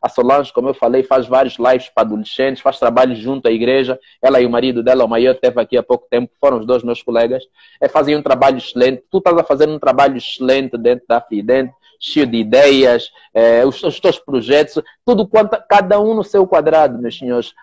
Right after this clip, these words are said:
Vamos parar de responsabilizar empresas pelo nosso sucesso, responsabilizar, eh, governo pelo nosso sucesso, responsabilizar até pai e mãe pelo nosso sucesso. Não, nós somos um ser individual.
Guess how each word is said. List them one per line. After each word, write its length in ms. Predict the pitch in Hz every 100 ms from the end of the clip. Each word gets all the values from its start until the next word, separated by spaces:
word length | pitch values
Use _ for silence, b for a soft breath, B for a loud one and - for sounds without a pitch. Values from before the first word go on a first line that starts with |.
| -
Vamos 240 | 170 170
parar 320 | - 156 170
de 140 | 165 143
responsabilizar 720 | 123 - 127 135 131 131 151
empresas 640 | 135 123 - 143 131 123 -
pelo 180 | 117
nosso 280 | 117 127 -
sucesso, 600 | - 117 - 117 113 123 b b
responsabilizar, 920 | - - 139 139 135 131 127 147 143 123
eh, 380 | 110 113 120 117
governo 560 | 123 123 139 147 131
pelo 180 | 113 120
nosso 280 | 123 131 117
sucesso, 520 | - - 127 127 123 b b
responsabilizar 640 | 135 - 165 156 156 165 185
até 240 | 165 175
pai 320 | 170 180 175
e 40 | 147
mãe 240 | 147 156
pelo 200 | 139 127
nosso 260 | 131 139 -
sucesso. 380 | 127 135 131 -
Não, 240 | 151 151
nós 200 | 123 143
somos 320 | - 156 143 - _ -
um 120 | 156
ser 400 | - 160 151 156
individual. 840 | 156 151 151 151 147 151 131 101